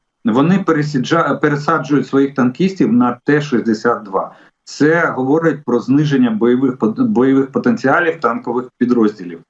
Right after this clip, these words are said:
що для нас дуже, е, дуже позитивно. Так що резерву немає, і я думаю, що і можливостей немає. Але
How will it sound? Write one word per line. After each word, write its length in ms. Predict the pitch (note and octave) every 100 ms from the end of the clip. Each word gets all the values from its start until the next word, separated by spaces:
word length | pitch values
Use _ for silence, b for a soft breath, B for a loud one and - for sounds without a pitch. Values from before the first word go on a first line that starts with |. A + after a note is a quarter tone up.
| _ -
що 180 | C3
для 180 | A#2 A#2+
нас 200 | C3+ D3
дуже, 760 | A#2+ A2 B2+ A#2+ B2 A#2 A#2+ - A#2
е, 420 | A2+ A2 G#2+ G#2
дуже 260 | A2+ B2+ B2+
позитивно. 640 | A#2 A2 A2 A#2 F2+ - _ _ _
Так 180 | - C#3
що 200 | - C3+
резерву 460 | C#3+ D3 C3 F3+ F3+
немає, 520 | E3 D#3 G2+ F#2+ G2
і 300 | B2 C3 C3
я 120 | C#3
думаю, 340 | C#3 D3+ D3+ C#3+
що 300 | - C#3 C#3
і 220 | C3 C3+
можливостей 640 | C3 C#3+ D#3 B2 G#2+ G#2+
немає. 320 | G2+ G2+ F#2 F#2+
Але 440 | B2+ B2+ D#3 -